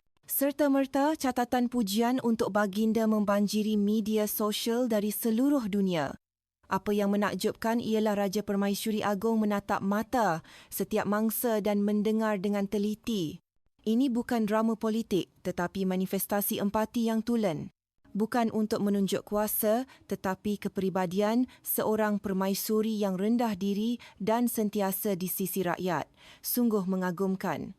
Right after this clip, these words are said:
Seri Paduka Baginda Permaisuri sendiri pasti mempunyai dugaan peribadi,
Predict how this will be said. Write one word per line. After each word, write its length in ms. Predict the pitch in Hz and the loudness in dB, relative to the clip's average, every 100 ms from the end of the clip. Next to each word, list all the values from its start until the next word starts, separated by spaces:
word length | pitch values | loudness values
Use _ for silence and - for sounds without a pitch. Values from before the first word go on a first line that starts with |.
| _ - | _ -12
Seri 240 | - 294 302 | -2 2 2
Paduka 400 | 302 277 285 262 | 2 2 2 0
Baginda 320 | 247 262 262 | 2 2 2
Permaisuri 640 | 269 254 254 247 269 262 | 2 2 2 0 0 0
sendiri 400 | 240 247 247 285 | 2 2 2 0
pasti 400 | 262 247 - 254 | 0 -2 0 0
mempunyai 480 | 240 226 233 226 226 | 0 2 0 0 0
dugaan 400 | 226 202 214 226 220 | 0 0 2 0 0
peribadi, 760 | 226 208 226 240 240 180 147 | -2 0 2 2 0 0 -4